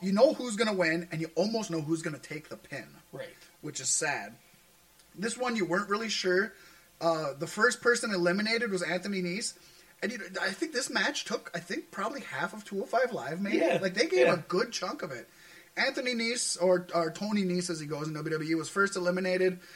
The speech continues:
Speaker 1: by T J Perkins by an armbar. That really surprised me. Uh, he worked it over, but not very long.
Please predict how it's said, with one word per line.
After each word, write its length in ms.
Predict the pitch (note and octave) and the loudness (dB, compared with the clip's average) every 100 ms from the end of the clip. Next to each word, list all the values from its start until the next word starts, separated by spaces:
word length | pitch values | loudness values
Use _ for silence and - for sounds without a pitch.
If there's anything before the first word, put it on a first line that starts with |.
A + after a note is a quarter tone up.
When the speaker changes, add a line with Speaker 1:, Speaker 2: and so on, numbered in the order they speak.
| - - | -20 -2
Speaker 1:
by 220 | D#3+ D#3+ | 0 0
T 180 | D#3 G3+ | -2 -2
J 200 | F3+ G3 | 2 0
Perkins 420 | F#3 F3+ F3 G#3 | 2 0 0 -2
by 160 | F3 E3+ | 0 0
an 80 | E3 - | -2 -6
armbar. 640 | C3+ F#3 G#3 C#3+ A2+ C3+ | -2 0 2 0 -2 -4
That 180 | E3+ B3 | 0 0
really 180 | D#4 B3+ | -2 -4
surprised 640 | - D#3+ - A#2+ B2 B2+ | -6 -6 -6 -6 -8 -10
me. 220 | B2+ C3 G#3+ - _ - - - F3 | -10 -10 -10 -14 _ -20 -20 -8 0
Uh, 80 | |
he 100 | F#3 | 0
worked 300 | A3 E4 - F#3+ | 4 2 0 0
it 60 | |
over, 280 | G3 D#4+ G3+ | 2 4 2
but 140 | E3 D#3 | 0 -2
not 180 | B3+ F#3+ | -4 0
very 240 | G#3 G3+ | 2 2
long. 500 | E3 G3+ A3+ D#4+ B2 | 0 -2 -6 -10 -18